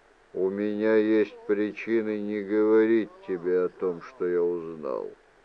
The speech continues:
«Перестань, Мендер! Что, чёрт возьми, происходит?» «Тиига действительно не представляет для тебя опасности.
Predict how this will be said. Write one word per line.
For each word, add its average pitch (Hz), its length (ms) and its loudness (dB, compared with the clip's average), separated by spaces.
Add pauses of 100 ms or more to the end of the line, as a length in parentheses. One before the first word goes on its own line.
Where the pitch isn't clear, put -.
(960)
«Перестань, 127 1040 8
Мендер! 131 720 4 (200)
Что, 196 420 12
чёрт 226 340 12
возьми, 240 340 12
происходит?» 226 920 10 (1080)
«Тиига 135 1600 8 (580)
действительно 131 1400 -2
не 123 200 2
представляет 120 1300 6
для 113 200 2
тебя 113 500 6
опасности. 104 880 2